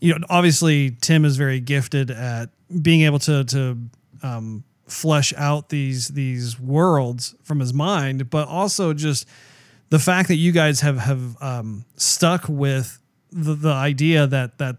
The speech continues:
the story plays an, a, just a vital role in your games. And, and I think that, um, it'll be a sad day if that ever goes away, and hopefully it won't. I'm hoping that it'll bounce back a bit, just because I think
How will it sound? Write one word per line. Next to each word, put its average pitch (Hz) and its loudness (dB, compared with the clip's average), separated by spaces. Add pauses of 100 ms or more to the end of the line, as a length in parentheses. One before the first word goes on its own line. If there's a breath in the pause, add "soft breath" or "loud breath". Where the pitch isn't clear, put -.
(120)
the 156 -4
story 170 2
plays 156 0
an, 135 -2
a, 127 -6
just - -10
a 131 -4
vital 139 0
role 131 0
in 165 4
your 135 2
games. 131 -2
And, 135 -4
and 139 -2
I 139 0
think 143 0
that, 123 -6 (500 loud breath)
um, 127 0
it'll 139 2
be 135 0
a 123 0
sad 147 2
day 147 2
if 123 -2
that 139 0
ever 131 0
goes 127 -2
away, 165 4
and 151 4
hopefully 208 4
it 135 2
won't. 139 2
I'm 131 0
hoping 185 4
that 143 2
it'll 135 0
bounce 131 -2
back 135 -4
a 139 -4
bit, 123 -6
just 123 -8
because 131 -4
I 135 0
think 156 2